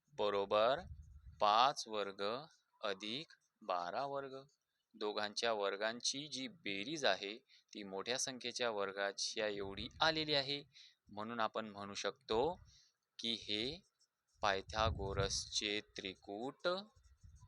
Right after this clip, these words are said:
आहे. हं? कारण पण लिहायचं आहे आपल्याला की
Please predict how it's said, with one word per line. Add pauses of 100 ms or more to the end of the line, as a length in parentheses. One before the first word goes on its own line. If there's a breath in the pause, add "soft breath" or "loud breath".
(640)
आहे. (1800)
हं?
कारण
पण
लिहायचं
आहे
आपल्याला (1000)
की